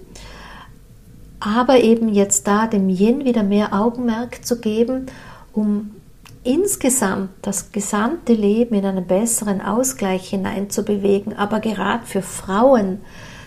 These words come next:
dass sie hier ihre weibliche Lebenskraft, denn um die geht's insgesamt hier besser, zu behüten. Ja,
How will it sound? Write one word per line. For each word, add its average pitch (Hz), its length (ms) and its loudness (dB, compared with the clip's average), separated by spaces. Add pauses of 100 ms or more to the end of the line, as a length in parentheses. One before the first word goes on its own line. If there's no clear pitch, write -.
(100)
dass 208 280 0
sie 208 280 -2 (340)
hier 233 480 6
ihre 254 500 2 (380)
weibliche 269 920 2
Lebenskraft, 262 920 -2
denn 208 120 0
um 202 120 -4
die 220 140 -6
geht's 202 240 -2
insgesamt 214 720 -6
hier 202 120 -6
besser, 202 460 -4 (400)
zu - 140 -4
behüten. 220 640 2 (720)
Ja, 233 100 2